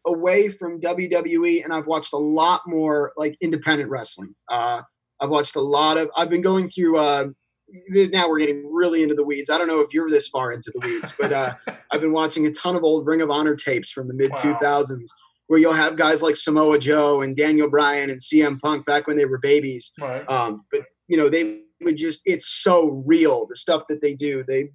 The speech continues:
Speaker 1: bleed, the, the stories that they can tell in that environment are, I, so I love storytelling in sports. This is part of why I love play-by-play. And for me, professional wrestling is the perfect distillation of dramatic storytelling and sports. It's both.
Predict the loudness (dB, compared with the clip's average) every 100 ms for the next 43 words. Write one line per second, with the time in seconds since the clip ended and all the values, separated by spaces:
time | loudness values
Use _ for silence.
0 | _ -4 0 2 2 0 0 2 2 2
1 | _ _ _ -4 -2 -2 -2 0 0 0
2 | -2 -4 -2 -2 0 2 2 0 -2 -2
3 | -2 -2 -2 -4 -6 -8 -8 -8 -10 -12
4 | -8 -2 2 4 4 2 2 0 0 2
5 | 0 0 -4 -2 -2 -2 -4 -8 -4 0
6 | 2 2 2 0 -2 -4 -4 -2 -4 -4
7 | -2 -2 -4 _ _ _ -8 -6 0 0
8 | 0 -2 -2 0 0 0 0 -2 -4 -6
9 | -6 -6 -2 -2 -2 -4 -4 -2 0 0
10 | 0 -4 -8 -8 -8 -8 -8 -2 0 2
11 | 0 0 2 2 2 -2 -4 -8 -12 -12
12 | -12 -12 -18 _ _ -8 -4 -2 -2